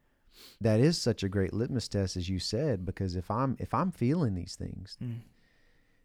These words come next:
Speaker 1: I gotta go back to square one and get
Speaker 2: Mm.
Speaker 1: back to the truth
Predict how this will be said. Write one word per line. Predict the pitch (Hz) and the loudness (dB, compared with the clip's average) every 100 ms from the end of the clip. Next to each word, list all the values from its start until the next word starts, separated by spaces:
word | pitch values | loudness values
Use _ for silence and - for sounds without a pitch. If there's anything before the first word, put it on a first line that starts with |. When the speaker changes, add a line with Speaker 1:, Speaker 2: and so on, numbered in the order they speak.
| _ _ - | _ _ -4
Speaker 1:
I | 139 | 2
gotta | 175 123 | 2 4
go | 113 | 4
back | 110 - | 4 2
to | - | -2
square | - 101 92 | -2 0 2
one | 98 156 135 | 2 2 0
and | 95 | 0
get | 101 117 | 0 2
Speaker 2:
Mm. | |
Speaker 1:
back | 104 - | 2 0
to | 104 | -4
the | 90 | -6
truth | - 131 170 147 | -2 0 0 -2